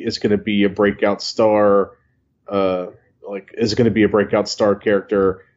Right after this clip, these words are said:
I'm already looking forward to her first meeting with Tony Stark. I think that's gonna be a lot of fun. Uh, I like M'Baku, and I think that he is gonna possibly have a lot to talk about with Captain America,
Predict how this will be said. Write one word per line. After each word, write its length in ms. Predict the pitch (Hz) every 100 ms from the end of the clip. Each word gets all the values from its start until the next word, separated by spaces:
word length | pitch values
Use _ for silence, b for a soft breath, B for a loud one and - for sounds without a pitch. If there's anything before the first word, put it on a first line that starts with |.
| _
I'm 120 | 110
already 240 | 110 110 107
looking 280 | 107 104 104
forward 380 | - 104 104
to 60 | 110
her 220 | 107 107
first 320 | 101 110 104
meeting 280 | 113 107 101
with 120 | 92
Tony 240 | - 101 98
Stark. 420 | - 127 120 110
I 60 | 101
think 160 | 101
that's 180 | 104 101
gonna 160 | 107 95
be 100 | 101
a 60 |
lot 160 | 95 92
of 80 | -
fun. 320 | 98 90 92 b b b b _
Uh, 400 | - 92 90 87 -
I 440 | 95 95 95 98 - -
like 320 | 104 104 101
M'Baku, 840 | 107 98 113 123 127 123 120 113 - _ _ _ _ _ _ _
and 140 | 101
I 100 | 95
think 360 | 95 107 101 -
that 180 | 107 98
he 680 | - 107 104 104 98 98 - _ _ _ _
is 180 | 110 101
gonna 520 | 95 107 98 95 92 - _ -
possibly 460 | 120 117 107 110
have 140 | 110 110
a 60 |
lot 220 | 104 107
to 60 | 110
talk 280 | - 110 110
about 300 | 98 104 98
with 180 | 101 -
Captain 340 | 110 104 104
America, 680 | 98 107 107 104 107 101